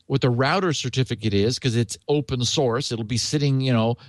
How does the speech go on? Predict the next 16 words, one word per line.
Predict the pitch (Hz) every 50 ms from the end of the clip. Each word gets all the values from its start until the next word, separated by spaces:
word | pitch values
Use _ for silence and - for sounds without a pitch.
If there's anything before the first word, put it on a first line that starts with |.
| - _ - 160
i-, | 143 151 -
in | 175 151 131
an | 123 117 113 131
open | 151 143 - 139 131
source | - - 135 127 117 -
repository | 104 - - 135 135 147 127 127 104 - 120 104 98 104 110
in | 120
order | 120 113 113
to | 110 104
be | 110 113
built | 101 90 107 127 127 135 - -
into | 131 127 127 127 - - 131 123
the | 104 104
firmware. | 92 - 180 208 202 147 117 92 90 98 101 - _ - - - - -
So | - - 147 123
that's, | 151 165 208 220 - -